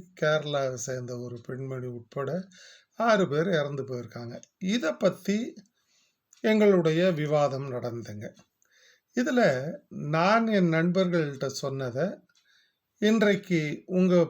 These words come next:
ப-, பதிவா உங்க முன்னால வைக்கிறேன். அதாவது, கோயிலுக்கு போறீங்க. இப்ப வைகுண்ட ஏகாதசி அன்னைக்கு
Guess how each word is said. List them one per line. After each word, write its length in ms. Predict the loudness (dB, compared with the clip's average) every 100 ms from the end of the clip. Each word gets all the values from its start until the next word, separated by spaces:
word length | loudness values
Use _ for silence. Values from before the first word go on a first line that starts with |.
| 0
ப-, 340 | 0 2 2 0
பதிவா 440 | 0 4 4 6 4 0 -12 _ -4
உங்க 240 | 0 4 2
முன்னால 500 | 0 -4 -4 -4 -6
வைக்கிறேன். 460 | -8 -12 -12 -12 _ _ _ _ _ _ _ _ _ -20 _ _
அதாவது, 460 | -2 0 0 0 -2 -4 -10 -12 _ _ _ _
கோயிலுக்கு 400 | -4 -2 -2 -4
போறீங்க. 360 | -6 -8 -10 -14 -20 _
இப்ப 300 | -20 _ -12
வைகுண்ட 520 | -6 -4 -2 2 4 4
ஏகாதசி 840 | 4 4 4 4 2 -2 -2 0 0 -2 -10 _ _ _ _ _ _ _ -2
அன்னைக்கு 360 | 2 2 0